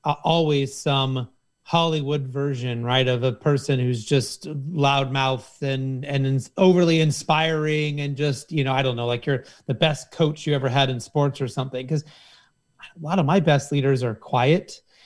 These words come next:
They listen a lot. Uh, they, they, they really understand what's happening in the organization, and they can get things moving quickly, right, without being a loudmouth. Not, not that there's anything wrong with extroverts. I am one. Uh, but, you know, that's not the only leadership style, right?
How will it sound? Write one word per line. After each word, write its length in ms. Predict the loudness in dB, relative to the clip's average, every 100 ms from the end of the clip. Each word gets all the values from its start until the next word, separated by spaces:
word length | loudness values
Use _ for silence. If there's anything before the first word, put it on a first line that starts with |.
| _ _
They 240 | -2 -2 2
listen 340 | 2 4 2
a 140 | 2 4
lot. 460 | 2 2 -2 -8 _ _ _ -6
Uh, 520 | -2 0 0 -2 -8 -6
they, 180 | -4 -4
they, 280 | -4 -6 -8 -8
they 100 | -4
really 340 | 2 4 6 4
understand 480 | 2 0 0 -2 -2
what's 160 | -4
happening 360 | -2 -2 -2 -2
in 60 |
the 60 | -2
organization, 640 | -2 -4 0 2 2 -2
and 120 | -2
they 100 | -2
can 180 | -4 -4
get 240 | -2 -4 -4
things 280 | -6 -4
moving 320 | -4 -4 -4 -4
quickly, 580 | -4 -4 -8 -14 -16 _ _ _ -6
right, 200 | -2 0
without 500 | 2 2 2 0 -8 _ _ _ _ _ -4
being 200 | -2 0
a 40 |
loudmouth. 540 | 0 0 0 -4 -6 -6
Not, 180 | -6 -6 -8
not 180 | -10 -10 _ -2
that 100 | 2
there's 180 | 4 6
anything 200 | 6 4
wrong 160 | 2
with 120 | 2
extroverts. 500 | -2 -4 -6 -6 -6
I 120 | -6 -6
am 120 | -6
one. 220 | -8 -10 -14 -14 -4
Uh, 300 | -2 -2 -2
but, 340 | 0 0 0
you 80 | -2
know, 60 |
that's 180 | -2 0
not 160 | -2 -2
the 120 | -2
only 320 | 2 4 4 4
leadership 460 | 4 2 0 -6
style, 280 | -4 -4 -4
right? 340 | -2 0 0